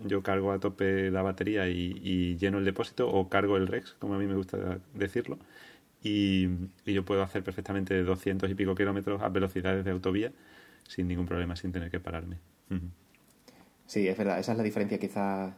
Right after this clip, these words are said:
Speaker 2: más de, de tu coche y el mío, ¿no? Que, que el tuyo, como tiene el REX, te permite hacer viajes un poco más largos.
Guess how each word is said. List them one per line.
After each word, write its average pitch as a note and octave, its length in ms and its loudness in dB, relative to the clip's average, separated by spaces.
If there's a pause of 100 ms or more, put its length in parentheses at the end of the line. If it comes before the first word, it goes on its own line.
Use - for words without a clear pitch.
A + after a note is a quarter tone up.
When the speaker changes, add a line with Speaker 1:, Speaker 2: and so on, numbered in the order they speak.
(160)
Speaker 2:
más G#2 340 -2
de, F2+ 640 0
de F#2 140 -2
tu F2+ 100 -4
coche G2 200 -4
y F#2 40 0
el F#2+ 60 0
mío, C#3 160 0
¿no? G#2+ 120 0
Que, F2+ 200 -2
que E2+ 100 -6
el E2 120 -6
tuyo, G#2 340 0
como F2 220 -4
tiene G2 280 0
el G2+ 120 2
REX, - 360 -2 (600)
te G2 120 2
permite F#2+ 340 2
hacer A2+ 180 -2
viajes G2 260 -2
un G2 100 -6
poco F2+ 180 -2
más F2 140 -4
largos. F#2+ 340 -2